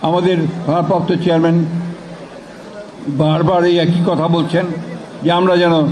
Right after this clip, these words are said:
আমাদের পথকে ভুলে না যাই, আমরা যেন আমাদের সঠিক পথে পরিচালিত হই এবং একই সঙ্গে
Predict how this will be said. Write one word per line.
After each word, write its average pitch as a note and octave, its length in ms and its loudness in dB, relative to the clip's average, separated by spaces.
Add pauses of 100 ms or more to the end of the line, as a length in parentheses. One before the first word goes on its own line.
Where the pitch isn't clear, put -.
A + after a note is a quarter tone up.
(440)
আমাদের E3+ 340 2 (480)
পথকে F#3 500 0
ভুলে E3+ 200 2
না E3+ 120 2 (100)
যাই, E3+ 160 2 (680)
আমরা E3+ 240 4
যেন F3+ 100 2 (100)
আমাদের F3+ 260 2 (400)
সঠিক F#3 340 0 (120)
পথে F#3+ 260 2 (800)
পরিচালিত F3+ 520 2 (120)
হই G3+ 160 2 (360)
এবং E3 160 0 (140)
একই G3+ 280 4
সঙ্গে E3+ 260 4